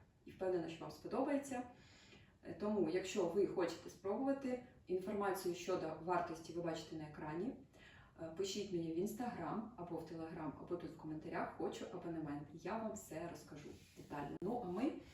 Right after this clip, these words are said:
будемо працювати далі. У нас ще планочка. І для цього нам потрібно дві стопи поставити на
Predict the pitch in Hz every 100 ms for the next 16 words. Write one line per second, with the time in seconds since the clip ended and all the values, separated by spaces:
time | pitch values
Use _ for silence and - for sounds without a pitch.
0 | - - 190 214 214 208 180 185 185 180
1 | 165 156 170 202 196 202 175 160 165 -
2 | - 254 - - - - - - - -
3 | - 240 214 214 - 262 311 285 - -
4 | - - - - - - - - 190 214
5 | 233 214 196 185 170 - - - - -
6 | - - - 202 220 - - 214 - 202
7 | - 208 - 190 175 170 - - - -
8 | - - - - - - 208 247 214 170